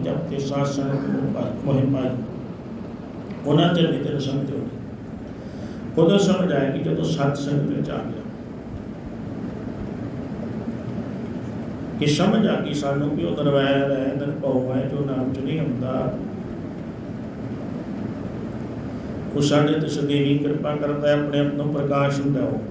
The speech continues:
ਉਹਦਾ ਕੋਈ ਰੂਪ ਨਹੀਂ, ਤੇ ਉਹਦੀ ਵਿਆਖਿਆ ਜੀ ਅੱਗੇ।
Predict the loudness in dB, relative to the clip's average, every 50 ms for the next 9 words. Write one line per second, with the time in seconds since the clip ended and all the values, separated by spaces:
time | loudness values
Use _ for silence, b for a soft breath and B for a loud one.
0 | -4 0 0 2 2 2 2 4 4 4 4 4 2 0 -2 -2 -4 -6 -8 -10
1 | -10 -10 -10 -10 -10 -12 -12 -12 -12 -12 -12 -12 -10 -12 -12 -10 -10 -10 -6 0
2 | 2 4 6 6 6 6 6 6 6 6 4 4 2 2 2 4 4 4 4 4
3 | 2 2 2 2 2 0 0 0 0 -2 -2 -4